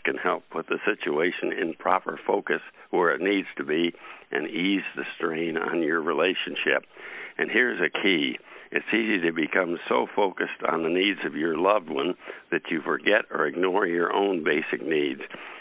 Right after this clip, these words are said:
Remember Jesus' uh, proclamation in the Bible, "Love your neighbor as yourself"? Well, that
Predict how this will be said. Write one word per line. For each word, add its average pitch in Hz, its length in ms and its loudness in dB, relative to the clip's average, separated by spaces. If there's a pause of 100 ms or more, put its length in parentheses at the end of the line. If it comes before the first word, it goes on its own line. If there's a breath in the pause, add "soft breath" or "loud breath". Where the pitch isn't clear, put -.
Remember 87 380 0
Jesus' 90 800 0
uh, 82 220 4
proclamation 92 840 0 (420 loud breath)
in 82 140 0
the 78 80 0
Bible, 87 460 2 (200 loud breath)
"Love 90 300 4
your 82 180 0
neighbor 92 420 2
as 85 220 0
yourself"? 85 540 2 (320 loud breath)
Well, 76 160 -2
that 85 180 2